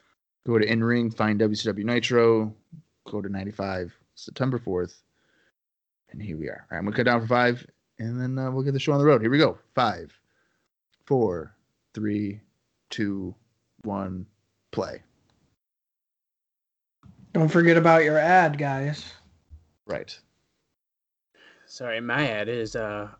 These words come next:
Speaker 3: it's off. I think it was The Undertaker again, but I'm not a hundred percent about that.
Speaker 1: Why do I keep on getting Progressive? This is bullshit.
Speaker 3: I don't know.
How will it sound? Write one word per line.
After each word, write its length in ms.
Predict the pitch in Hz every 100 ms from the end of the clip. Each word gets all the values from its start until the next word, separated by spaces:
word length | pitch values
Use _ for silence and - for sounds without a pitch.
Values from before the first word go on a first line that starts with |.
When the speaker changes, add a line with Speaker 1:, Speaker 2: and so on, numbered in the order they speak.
| _ _ -
Speaker 3:
it's 160 | -
off. 480 | 123 113 113 - - - _ _ _ _ _ _ _ _ _ _ _ _ _ _ _ - _ - - - _
I 40 | 139
think 200 | 151 135
it 60 |
was 140 | 123 117
The 80 |
Undertaker 440 | 117 104 110 101 104
again, 220 | 107 104
but 100 | 101
I'm 120 | 104
not 140 | 180 196
a 20 |
hundred 160 | 180
percent 240 | 120 - 127
about 220 | 117 113
that. 280 | 117 117 - _ _ _ _ _ _ _ -
Speaker 1:
Why 160 | 120
do 100 | 190
I 80 | 269
keep 160 | 269 254
on 120 | 220
getting 180 | 220 196
Progressive? 640 | 143 117 120 139 67 60 _
This 120 | -
is 40 | -
bullshit. 460 | 107 110 - 73
Speaker 3:
I 80 | 120
don't 120 | 156 139
know. 280 | 139 95